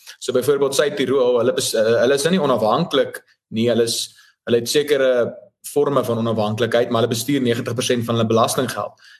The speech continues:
En daardie klein volkie is per capita een van die rykste volke in die wêreld. So dit wys jou dat, dat onafhanklikheid in 'n politieke sin nie noodwendig so bepalend is vir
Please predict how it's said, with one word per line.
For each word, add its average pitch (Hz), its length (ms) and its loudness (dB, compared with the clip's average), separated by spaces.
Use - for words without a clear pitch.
En 120 300 0
daardie 127 280 4
klein 139 240 0
volkie 131 360 -2
is 117 180 -4
per 123 140 -2
capita 135 420 0
een 123 180 -2
van 127 100 -2
die 117 80 0
rykste 117 360 -2
volke 117 540 -2
in 113 80 -6
die 110 100 0
wêreld. 107 400 2
So - 160 -4
dit 117 120 0
wys 127 240 2
jou 143 120 2
dat, 120 260 -2
dat 113 280 -2
onafhanklikheid 135 920 2
in 123 100 -2
'n 117 80 -4
politieke 127 520 0
sin 110 360 0
nie 139 120 0
noodwendig 120 760 0
so 180 420 2
bepalend 135 720 0
is 117 260 -2
vir 120 440 -2